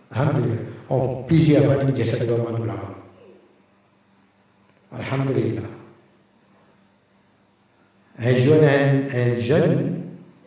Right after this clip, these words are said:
proche même, Moulana Jabir, <laughs> témoin. Puis, il arrive dans la réunion, là. Il dit, comme ça, ben, C'est quoi le, recevoir l'honneur dans ce monde ?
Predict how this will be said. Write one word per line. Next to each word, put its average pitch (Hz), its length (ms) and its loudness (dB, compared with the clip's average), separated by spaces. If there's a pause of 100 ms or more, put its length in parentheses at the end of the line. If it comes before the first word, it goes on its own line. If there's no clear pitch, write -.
(960)
proche 139 320 0
même, - 340 -4 (1600)
Moulana 120 420 0
Jabir, 117 440 2 (460)
<laughs> - 420 -20
témoin. 123 400 2 (1160)
Puis, 165 120 0
il - 20 4
arrive 165 200 6
dans 147 60 6
la - 60 4
réunion, 139 260 4
là. 143 260 -2 (2000)
Il 117 80 -14
dit, 135 300 -4
comme 151 160 -6
ça, 147 140 -2
ben, 135 500 0 (640)
C'est 160 200 -4
quoi 233 360 4
le, 160 280 4
recevoir 151 460 4
l'honneur 156 500 6
dans 165 120 4
ce 151 140 4
monde ? - 320 0